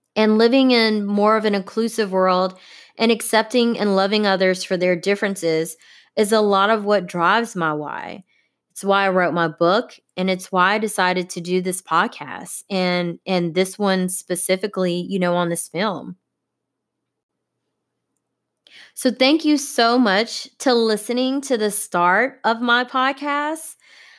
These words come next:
I really hope you enjoyed listening to this episode and, you know, kind of my overview, my thoughts on,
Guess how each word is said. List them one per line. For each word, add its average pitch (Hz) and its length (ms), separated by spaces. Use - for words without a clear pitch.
I 208 220
really 233 480
hope 269 200
you 254 100
enjoyed 233 340
listening 214 460
to 208 180
this 190 400
episode 190 800
and, 175 300
you 190 80
know, 165 180
kind 175 240
of 175 60
my 175 340
overview, 185 1000
my 175 400
thoughts 156 560
on, 175 600